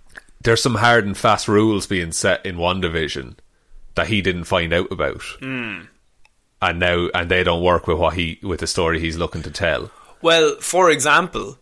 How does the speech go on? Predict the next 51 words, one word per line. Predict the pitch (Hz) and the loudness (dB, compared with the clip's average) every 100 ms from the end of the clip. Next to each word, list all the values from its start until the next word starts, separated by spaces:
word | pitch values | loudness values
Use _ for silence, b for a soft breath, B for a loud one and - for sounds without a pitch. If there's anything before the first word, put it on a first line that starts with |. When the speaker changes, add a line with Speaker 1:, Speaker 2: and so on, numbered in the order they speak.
| _ | _
Speaker 2:
just | - 202 | -2 0
a | 175 | 0
few | - 165 | -2 0
weeks | 170 - | -2 -2
ago, | - 110 | -4 -4
Scott | 107 - 151 160 | -4 0 2 4
Derrickson | 156 147 - 127 | 2 2 0 -4
took | 147 | -4
a | 123 | -2
stand | - 156 156 127 117 | 0 4 4 2 -4
against | 127 127 120 | -2 -2 -2
the | 131 | -6
tightly | - 156 120 - 123 | -2 0 0 -2 -6
dictated | - 151 - 143 131 120 110 | -4 -6 -4 -2 0 -4 -6
release | 110 131 170 - | -4 -2 -2 -2
dates | 110 101 120 - | -2 -4 -6 -8
placed | - - 151 180 - | -8 0 0 0 -2
by | 123 | -4
studios | 113 123 120 107 101 - | -4 -4 -4 -4 -2 -2
in | 131 | -2
a | |
tweet, | - - 165 117 - B B - | -2 -4 -2 -4 -8 B B -4
and | 123 | -2
he | 143 | 0
just | 175 170 | 0 2
tweeted | 190 180 143 | 2 2 4
th-, | 165 190 | 4 4
these | 180 190 160 | 2 0 4
words, | 156 120 - - - B B B | 4 4 0 -4 -4 B B B
"Studio | - 208 226 208 190 | -4 0 2 4 4
release | 165 175 185 | 4 2 2
dates | 143 123 117 - | 2 2 2 -2
are | 147 | -4
the | 139 147 | -2 0
enemy | 165 135 113 110 | 0 0 -4 -4
of | 123 117 | -6 -2
the | 123 | 2
art," | 123 120 104 - - b b b b - B B - | 4 4 2 -4 -8 b b b b -20 B B -6
is | 143 | -2
what | 147 | -2
he | 147 | -2
said. | 131 151 120 101 | 0 0 -2 0
Speaker 1:
Okay, | 127 131 143 131 | 0 2 4 4
so | - 104 | 2 -2
Scott | - 113 - | 0 0 4
Derrickson | 117 110 110 | 2 2 0
dared | 101 107 95 | 2 2 2
to | |
have | 98 104 | 0 0
an | 95 | -2
opinion. | - 123 110 87 | -2 -2 -2 -6